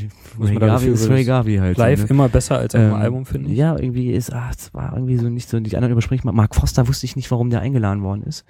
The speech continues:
Speaker 1: Was, wieso?
Speaker 2: Ich, ich, ja, ich weiß, ich war,
Speaker 1: Der ist halt
Speaker 2: nee.
Speaker 1: gerade total in.
Speaker 2: Nee, eigentlich ist er schon wieder out, aber egal.
Speaker 1: Nein.
Speaker 2: Johannes Oerding, dachte ich mir, da, da war zum Beispiel
Speaker 1: Hab
Speaker 2: dieser
Speaker 1: ich ja nicht
Speaker 2: Unterschied.
Speaker 1: gesehen.
Speaker 2: Ja, den gibt's t-, tatsächlich auch, den kann man sich bei
Speaker 1: Ja.
Speaker 2: M T V angucken, was ist eine Single-Auskopplung,
Speaker 1: Ja.
Speaker 2: lustigerweise.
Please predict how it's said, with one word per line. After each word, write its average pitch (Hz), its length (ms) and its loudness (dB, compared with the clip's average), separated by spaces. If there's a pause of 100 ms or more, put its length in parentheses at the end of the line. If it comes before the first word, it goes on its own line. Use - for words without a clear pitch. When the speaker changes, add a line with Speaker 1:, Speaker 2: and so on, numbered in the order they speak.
(120)
Speaker 1:
Was, 127 160 -4
wieso? 104 240 -2 (200)
Speaker 2:
Ich, - 200 -12
ich, - 80 -14
ja, 131 300 0
ich 95 100 -6
weiß, 117 200 -6
ich - 180 -10
war, 135 200 -10 (120)
Speaker 1:
Der 123 160 -10
ist 113 100 2
halt 131 160 2
Speaker 2:
nee. 87 60 -2
Speaker 1:
gerade 107 280 0
total 110 460 2
in. 143 120 4 (200)
Speaker 2:
Nee, 98 300 0
eigentlich 110 220 -2
ist 113 40 -6
er 110 100 2
schon 113 160 -4
wieder 101 200 -4
out, 98 320 -6
aber 101 160 -4
egal. 107 240 0
Speaker 1:
Nein. 92 180 -6
Speaker 2:
Johannes 135 380 4
Oerding, 151 640 -2
dachte 135 240 -4
ich - 60 -12
mir, 143 220 0
da, 139 500 -2
da 160 200 -2
war 151 220 -8
zum 160 140 -10
Beispiel 156 260 -6
Speaker 1:
Hab 135 40 -2
Speaker 2:
dieser 139 120 2
Speaker 1:
ich - 60 0
ja 113 80 0
nicht 123 80 -2
Speaker 2:
Unterschied. 120 400 -4
Speaker 1:
gesehen. - 260 -2
Speaker 2:
Ja, 123 80 6
den 135 180 0
gibt's 147 180 0
t-, 165 120 2
tatsächlich 135 460 -2
auch, 123 100 -4
den 131 100 -6
kann 135 120 -4
man 131 100 -4
sich 120 140 -10
bei 123 100 0
Speaker 1:
Ja. - 80 -2
Speaker 2:
M 120 220 0
T 117 140 -2
V 139 80 0
angucken, 135 340 -4
was 117 160 -6
ist 113 80 -12
eine 120 80 -6
Single-Auskopplung, 117 800 -12
Speaker 1:
Ja. 123 60 -4
Speaker 2:
lustigerweise. 117 580 -6